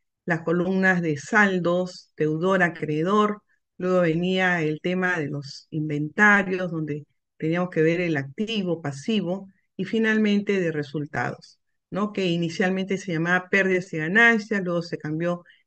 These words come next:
ganancias y pérdidas, y bueno,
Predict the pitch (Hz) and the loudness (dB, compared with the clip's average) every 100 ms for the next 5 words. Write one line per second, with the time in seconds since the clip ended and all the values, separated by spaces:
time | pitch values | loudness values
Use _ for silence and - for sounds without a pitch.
0 | - 151 156 185 180 165 - 156 247 247 | -4 -2 2 0 0 -6 -6 -2 4 6
1 | 226 214 214 202 202 - _ _ _ _ | 6 2 0 0 0 -12 _ _ _ _
2 | - 208 247 226 220 - | -4 2 2 2 -2 -8